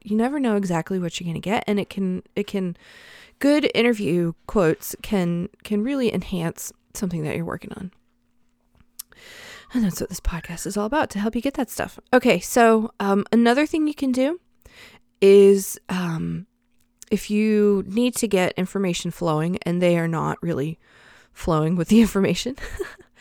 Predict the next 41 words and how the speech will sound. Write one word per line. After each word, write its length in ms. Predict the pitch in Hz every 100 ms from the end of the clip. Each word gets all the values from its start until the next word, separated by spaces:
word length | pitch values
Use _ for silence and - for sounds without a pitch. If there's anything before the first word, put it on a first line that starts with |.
| - - -
find 400 | _ - 247 285
ways 320 | 269 220 220 -
to 140 | 240
get 280 | 208 202 -
them 140 | 208
to 120 | 208
talk 220 | 208 180 175
about 180 | 165
themselves. 520 | 202 208 330 269 156 -
People 280 | 233 226 233
like 180 | 220
to 60 | 196
talk 160 | 185 175
about 200 | 165 -
themselves. 460 | 156 - 50 -
You 100 | 226
know, 200 | 226 220
i-, 260 | - 147 185
if 160 | 185 226
you've 120 | 220
seen 220 | - 247
Moana 520 | 226 214 170 151 156 - - - - - - - -
and 140 | 180
you 80 | 190
know 160 | 196 185
Tamatoa, 640 | 208 185 180 190 170 160
the 100 | 165
giant 300 | 170 151 143
crab, 500 | - 185 151 151 156 - - - - _ -
um, 420 | 165 160 160 165 _
you 140 | 202 196
know, 100 | 190
Moana's 480 | 175 175 180 180 185
in 180 | 165
kind 200 | 160 185
of 240 | 170 156 - -
a 100 | 156
sticky 320 | - 165 165
situation 500 | - - 214 233 214
with 140 | 208
him, 380 | 220 208 196 196